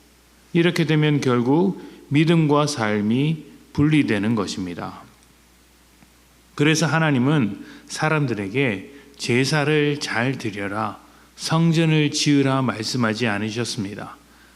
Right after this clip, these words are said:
"제사보다 순종이 낫다." 이렇게 말씀하셨죠. 그들의 신앙이 형식적으로 머물지 않도록 성전보다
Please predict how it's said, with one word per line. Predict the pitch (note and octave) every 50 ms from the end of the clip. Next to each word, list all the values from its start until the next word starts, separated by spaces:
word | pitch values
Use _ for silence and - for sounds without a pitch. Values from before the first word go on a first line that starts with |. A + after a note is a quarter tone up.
| _ _
"제사보다 | - - - A2+ A2+ A2 - A#2+ G2+ F#2+ F#2 - A2 A#2+ D3 E3 F#3 F3+ - - - -
순종이 | - - - - E3 D#3+ D3+ D3 D3+ D3 D3+ D#3
낫다." | C#3+ A#2 F#2+ G#2+ G#2 - - - B2 G#2+ F#2+ - - - - - - _ _ _ _ -
이렇게 | A#2+ G#2+ G#2+ - - E3
말씀하셨죠. | D3+ B2+ G#2+ G2+ - B2 A2+ F#2+ F#2+ - G#2 F2 - - - - A2 - - - _ _ _ _ _ _ - - - - - - - - _ _ _ _ _ _ _ _ -
그들의 | - F#3 F3 F3+ F3+ F#3 F3
신앙이 | - - E3 D3+ D3+ C#3+ B2+ B2 C3 C3 A#2 G#2 G2+ -
형식적으로 | - F#3 G3+ G3+ E3+ F#3+ D#3 - E3 D3 C3+ C#3 C#3+ C3+
머물지 | A#2+ G2+ G2 G#2 A#2 A#2+ A2+ A2+ C3+
않도록 | A#2+ F#2+ F#2+ F#2 - A#2 A2+ G2+ - - - - - - - _ -
성전보다 | - - - C#3+ C#3+ C3+ B2 C3+ B2 A#2 G2+ G2 F#2 A2+ A2+ C3+ D#3+ F3 E3